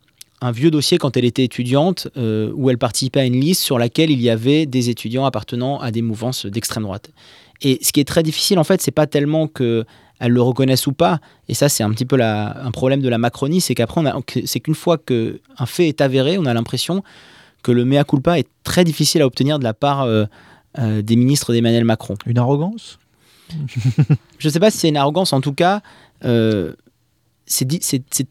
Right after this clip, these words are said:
Speaker 1: c'est extrêmement étrange d'avoir ce comportement de s'accrocher à des faits à l'heure des réseaux sociaux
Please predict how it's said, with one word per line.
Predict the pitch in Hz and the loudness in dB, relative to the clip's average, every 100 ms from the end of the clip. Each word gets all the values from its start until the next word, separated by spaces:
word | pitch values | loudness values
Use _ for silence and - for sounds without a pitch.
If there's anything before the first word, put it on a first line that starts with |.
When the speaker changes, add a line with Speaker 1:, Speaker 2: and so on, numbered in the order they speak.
| _ | _
Speaker 1:
c'est | - | 0
extrêmement | 160 - 185 185 | 0 2 2 2
étrange | 170 180 156 | 2 2 2
d'avoir | 139 | 2
ce | - | 0
comportement | 135 143 147 - 151 147 147 | -4 -2 -4 -2 -2 0 0
de | 117 | 0
s'accrocher | - 139 - 143 - 151 147 - | 0 -2 0 -2 0 0 0 -2
à | 127 | -6
des | 113 | -4
faits | 120 - 170 233 - _ _ _ _ _ _ _ - | -6 -2 -2 -2 -6 _ _ _ _ _ _ _ -6
à | 127 | -2
l'heure | 131 147 156 139 | 2 4 2 0
des | - 127 | -6 -4
réseaux | 127 127 127 | 0 -2 -2
sociaux | 135 - 156 170 | -4 -2 0 2